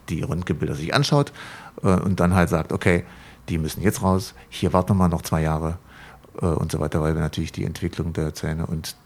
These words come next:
dementsprechend das gute, der gute Zeitpunkt, um sie zu entfernen, von Patient zu Patient natürlich verschieden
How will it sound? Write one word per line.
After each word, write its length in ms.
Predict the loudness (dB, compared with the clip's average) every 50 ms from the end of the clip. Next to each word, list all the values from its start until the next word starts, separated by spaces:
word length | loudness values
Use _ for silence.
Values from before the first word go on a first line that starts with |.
| _ _ _ _ -20 -20 _ -14
dementsprechend 760 | -10 -4 -2 0 0 0 -2 -4 -6 -6 -6 -6 -6 -4 -4
das 260 | -4 -6 -6 -10 -8
gute, 280 | -4 -4 -4 -2 -2 -6 -6 -8 -20 -18 -14 -12 -10 -6
der 140 | -2 -2 -2
gute 220 | 0 0 -2 -2
Zeitpunkt, 440 | 0 4 4 4 6 6 4 4 4
um 80 | 2 0
sie 120 | 0 0 0
zu 120 | 0 0
entfernen, 440 | 0 0 0 2 2 2 2 2 -2 -6 -12 -16 -16 -16 -18 -14 -6
von 160 | -2 -2 0
Patient 360 | 0 0 -2 0 0 -2 -2 -2
zu 100 | -4 -4
Patient 300 | -4 -4 -2 -2 -2 -2
natürlich 260 | -2 -4 -4 -6 -2
verschieden 400 | -2 -4 -2 -2 -2 -2 -2